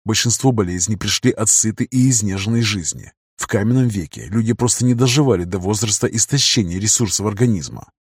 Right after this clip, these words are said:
Хер, Хат выглядели стариками, но оба были чуть старше меня. Мне через месяц исполнится сорок два.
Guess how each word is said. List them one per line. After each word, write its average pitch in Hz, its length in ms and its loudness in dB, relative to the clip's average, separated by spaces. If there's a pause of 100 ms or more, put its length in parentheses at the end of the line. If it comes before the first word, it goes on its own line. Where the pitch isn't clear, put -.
Хер, 95 380 -2
Хат 95 440 -2
выглядели 110 400 0
стариками, 117 640 0 (200)
но 135 120 6
оба 104 340 2
были 117 280 4
чуть 123 280 0
старше 113 440 0
меня. 107 360 0 (360)
Мне 113 280 2
через 113 320 0
месяц 101 400 -2
исполнится 117 540 2
сорок 123 320 4
два. 85 320 -8